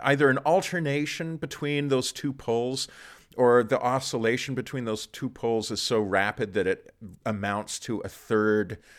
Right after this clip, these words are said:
substance, something totally other. And to me, the way this story treats this kind of, uh, incredibly rigorous idealism, or not rigorous, but fantastically elaborated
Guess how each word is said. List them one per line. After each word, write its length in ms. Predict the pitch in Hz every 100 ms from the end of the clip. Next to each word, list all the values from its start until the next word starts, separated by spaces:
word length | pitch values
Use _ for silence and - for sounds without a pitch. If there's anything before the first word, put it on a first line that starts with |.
| - _
substance, 1040 | - - - 90 - - 123 - - - - _ _ _
something 520 | - - 117 131 110 104
totally 500 | - 117 117 113 113
other. 440 | 101 98 131 139 135 _ -
And 320 | 117 117 -
to 160 | -
me, 560 | 120 127 147 151 143 135 - - -
the 300 | 123 113 117
way 460 | 98 120 127 131
this 200 | 110 113
story 480 | - - 117 110 104
treats 680 | - - 123 113 - - - _ _ _ _ -
this 180 | 107
kind 320 | - 113 104 98
of, 240 | 82 -
uh, 220 | 92 80 82
incredibly 680 | 98 - - 131 123 101 101
rigorous 580 | 92 110 113 95 -
idealism, 760 | - 90 87 95 101 95 80 62
or 80 | 113
not 240 | 127 139 98
rigorous, 440 | 143 165 123 85
but 340 | - - 87 87
fantastically 1200 | 127 110 - 123 123 - 131 - 110 101 98 110
elaborated 920 | 92 95 110 117 98 80 73 69